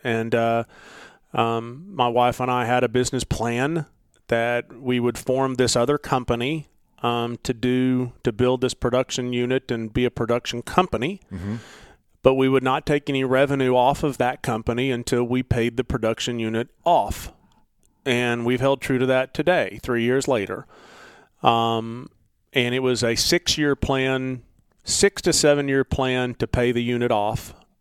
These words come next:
Speaker 1: And I think we'll end up doing it in four. And, um,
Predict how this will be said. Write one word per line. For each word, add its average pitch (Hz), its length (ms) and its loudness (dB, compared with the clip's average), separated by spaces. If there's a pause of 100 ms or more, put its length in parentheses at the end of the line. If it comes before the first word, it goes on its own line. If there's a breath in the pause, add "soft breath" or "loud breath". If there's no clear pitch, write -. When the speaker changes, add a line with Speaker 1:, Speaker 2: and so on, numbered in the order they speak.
(140)
Speaker 1:
And 113 340 0
I 113 80 0
think 123 260 -4
we'll 120 200 2
end 117 120 0
up 113 160 0
doing 107 220 0
it 110 100 0
in 107 120 -2
four. 104 420 -2 (800 soft breath)
And, 120 320 0
um, 110 420 -4